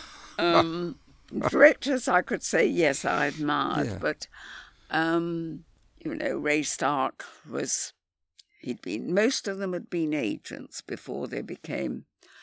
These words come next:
Speaker 1: producers. And on the whole, I would say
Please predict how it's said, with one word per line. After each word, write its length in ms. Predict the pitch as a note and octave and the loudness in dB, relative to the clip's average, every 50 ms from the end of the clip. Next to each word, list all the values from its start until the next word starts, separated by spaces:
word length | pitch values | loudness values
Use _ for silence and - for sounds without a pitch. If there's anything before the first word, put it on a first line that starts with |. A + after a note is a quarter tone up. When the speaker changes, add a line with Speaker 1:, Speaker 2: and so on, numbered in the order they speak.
| - - _ _ _ _ _ _ _ _ _ | -20 -20 _ _ _ _ _ _ _ _ _
Speaker 1:
producers. 960 | - C3+ A2+ - - C3 A#2 A#2 A#2+ - - - G2 F#2+ - - - - - - _ - - - _ _ _ _ _ _ _ _ _ - - | -10 -10 -10 -6 -4 -4 -4 -4 -4 -4 -4 -4 -6 -8 -8 -10 -10 -10 -10 -14 _ -20 -20 -20 _ _ _ _ _ _ _ _ _ -4 -2
And 680 | D3 D3 D3 D3 C#3+ D3 D#3 D#3 D3+ D3+ D#3+ D#3+ - - - _ _ _ _ _ _ _ _ _ _ _ _ _ _ _ _ _ | 0 2 2 2 2 2 0 0 0 -2 -4 -6 -8 -10 -14 _ _ _ _ _ _ _ _ _ _ _ _ _ _ _ _ _
on 220 | - C4 C#4 C4+ C4 | 0 2 2 2 2
the 80 | B3+ A#3+ | 0 0
whole, 420 | A#3+ A#3 F#3+ D3+ C#3+ D3 D3+ D#3+ | 0 2 2 2 2 2 2 2
I 160 | D#3+ D3+ E3 | 2 2 2
would 240 | E3 D#3 D#3 D#3 - | 0 -2 -4 -6 -4
say 600 | - - - - B2+ A#2+ C3 C3+ C3+ C3 C3+ D3 | -4 -4 0 2 2 4 4 2 0 -2 -6 -8